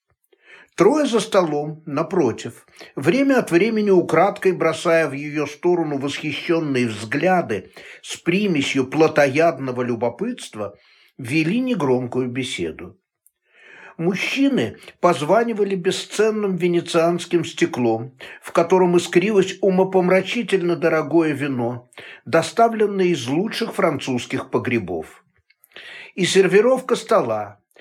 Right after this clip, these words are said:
и мебель, и антикварная хрустальная люстра,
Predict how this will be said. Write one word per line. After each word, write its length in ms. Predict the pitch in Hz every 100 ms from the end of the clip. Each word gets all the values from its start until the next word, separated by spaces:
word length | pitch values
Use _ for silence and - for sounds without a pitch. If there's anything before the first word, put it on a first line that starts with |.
| _ -
и 160 | 214
мебель, 640 | 180 160 170 175 - - - -
и 100 | -
антикварная 840 | 185 196 185 190 139 190 233 240 233
хрустальная 840 | - 196 - - 208 220 220 202
люстра, 640 | 151 160 233 - - 110